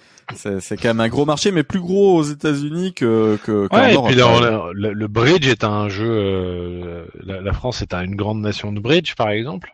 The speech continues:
Speaker 2: euh, avec une très grande densité. Enfin, tu vois, le, le nombre de bridgeurs, euh, face à la population est impressionnant.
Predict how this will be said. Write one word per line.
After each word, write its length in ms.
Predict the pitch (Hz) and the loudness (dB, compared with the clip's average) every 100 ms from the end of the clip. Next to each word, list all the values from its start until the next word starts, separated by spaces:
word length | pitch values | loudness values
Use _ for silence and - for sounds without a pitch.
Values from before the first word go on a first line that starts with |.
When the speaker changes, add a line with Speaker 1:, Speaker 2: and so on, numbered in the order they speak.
| - | -14
Speaker 2:
euh, 240 | 95 95 90 90 _ | -10 -10 -12 -20 _
avec 240 | 95 92 | -18 -16
une 60 | 92 | -16
très 200 | - 101 | -8 -6
grande 220 | 98 104 | -4 -6
densité. 400 | 104 101 - - | -6 -8 -8 -10
Enfin, 80 | - | -10
tu 120 | - 95 | -10 -10
vois, 80 | |
le, 100 | 85 | -10
le 180 | 82 90 | -12 -12
nombre 200 | 95 110 | -8 -4
de 80 | 104 | -4
bridgeurs, 520 | 95 104 104 123 113 | 0 0 4 4 6
euh, 140 | 101 90 | 4 0
face 240 | 98 - | -2 -2
à 40 | |
la 60 | 101 | -4
population 480 | 95 98 104 98 160 | -6 -12 -10 -8 -6
est 200 | 101 87 | -6 -8
impressionnant. 600 | 110 107 - 104 151 185 | -10 -12 -14 -12 -12 -14